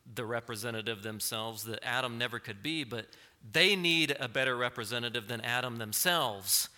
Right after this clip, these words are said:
But the question is, well, well, who is he?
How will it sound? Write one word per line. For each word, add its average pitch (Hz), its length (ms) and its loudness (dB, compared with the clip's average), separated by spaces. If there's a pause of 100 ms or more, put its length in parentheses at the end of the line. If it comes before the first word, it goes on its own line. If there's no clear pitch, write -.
(340)
But 107 100 -12
the 127 80 -4
question 143 400 0
is, 120 180 -2
well, 120 320 -2
well, 117 140 -2
who 175 240 0
is 175 240 8
he? 98 180 0